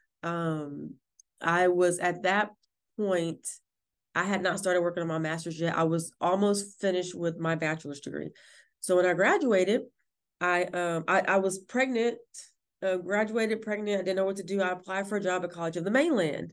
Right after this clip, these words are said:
again in technical services. <laughs> And so I ended up getting that job. Um, I ended up starting s-, my master's program, um, shortly after that. Um,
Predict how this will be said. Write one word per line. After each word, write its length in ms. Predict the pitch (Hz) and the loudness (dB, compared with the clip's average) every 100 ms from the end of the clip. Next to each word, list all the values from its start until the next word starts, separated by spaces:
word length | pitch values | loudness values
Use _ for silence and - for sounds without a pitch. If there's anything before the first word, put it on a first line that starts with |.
| _ _ _ - | _ _ _ -2
again 320 | 175 185 202 | 0 4 4
in 80 | 208 | 4
technical 380 | 208 185 196 226 | 2 0 -2 0
services. 640 | 311 339 - 175 - - | 0 0 0 -2 -4 -10
<laughs> 60 | _ - - - - - | _ -20 -20 -20 -14 -2
And 200 | 208 208 | 0 2
so 200 | 208 202 | 2 4
I 140 | 185 | 4
ended 220 | 240 285 | 2 2
up 60 | 233 | 2
getting 240 | 247 247 | 0 0
that 180 | 220 190 | -2 -4
job. 540 | 170 175 175 175 175 170 _ - | -4 -4 -2 -4 -6 -8 _ -6
Um, 340 | 170 170 156 | -4 -2 -2
I 120 | 165 185 | 0 2
ended 180 | 202 | 2
up 60 | 196 | 0
starting 380 | 196 190 185 185 | 0 0 0 -4
s-, 140 | 175 - 180 | -8 -14 -8
my 160 | 180 175 | -4 -2
master's 420 | 170 170 175 170 - | -2 -2 -6 -8 -6
program, 640 | 180 175 170 170 165 170 165 - - _ - | -2 0 0 0 0 -2 -8 -20 -20 _ -2
um, 160 | 175 | -2
shortly 360 | 170 190 185 170 | 0 0 2 2
after 320 | 170 165 175 | -2 -2 -4
that. 380 | 160 156 151 - | -2 -2 -4 -4
Um, 240 | 165 165 | -2 -2